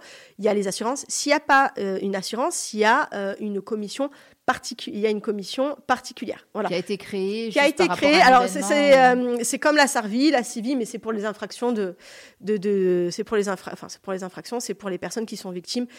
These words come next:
Speaker 1: d'un accident à circulation. Euh, dans ces cas-là, on peut, elles peuvent être indemnisées. Donc, euh, c'est quand même, euh, voilà, ça existe,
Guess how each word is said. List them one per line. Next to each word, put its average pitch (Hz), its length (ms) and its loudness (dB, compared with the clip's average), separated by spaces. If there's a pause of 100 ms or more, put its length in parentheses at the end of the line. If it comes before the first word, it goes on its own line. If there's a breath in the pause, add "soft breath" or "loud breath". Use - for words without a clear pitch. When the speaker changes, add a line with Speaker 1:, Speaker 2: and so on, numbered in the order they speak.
(240 loud breath)
Speaker 1:
d'un 190 200 -4
accident 190 300 -6
à 202 80 -4
circulation. 220 720 -6 (380 loud breath)
Euh, 185 340 -2
dans 196 160 -6
ces 190 160 -10
cas-là, 208 540 0
on 190 100 -10
peut, 220 320 4 (100)
elles 185 140 -6
peuvent 208 260 -4 (100)
être 208 340 -4
indemnisées. 208 480 -6 (1160)
Donc, 180 260 -6
euh, 190 200 -6
c'est 196 240 -10
quand 208 160 -10
même, 208 240 -6
euh, 185 140 -8
voilà, 202 200 -10
ça - 200 0
existe, 254 500 2